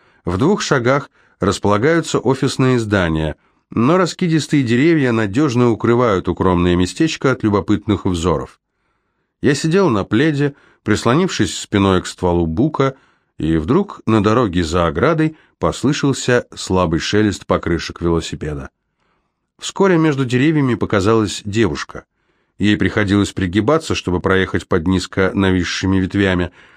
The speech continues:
Я помахал рукой, и она повернула ко мне. Беглый взгляд на Лону даст представление о барышне лет двадцати с небольшим. Лона голубоглазая, светлокожая,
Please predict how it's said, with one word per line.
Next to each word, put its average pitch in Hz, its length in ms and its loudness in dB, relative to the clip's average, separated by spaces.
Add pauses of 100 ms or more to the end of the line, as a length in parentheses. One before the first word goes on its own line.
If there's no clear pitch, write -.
(200)
Я 139 140 0
помахал 104 520 2
рукой, 110 400 2
и 101 40 2
она 98 260 -2
повернула 98 480 2
ко 110 180 0
мне. 82 280 -2 (1600)
Беглый 107 520 2
взгляд 95 500 0
на 98 160 2
Лону 107 480 0 (300)
даст 101 400 0
представление 101 840 0
о 95 180 0
барышне 95 760 0
лет 92 320 0
двадцати 92 500 -4
с - 120 -10
небольшим. 87 640 0 (840)
Лона 120 640 2
голубоглазая, 110 1160 2
светлокожая, 101 1040 0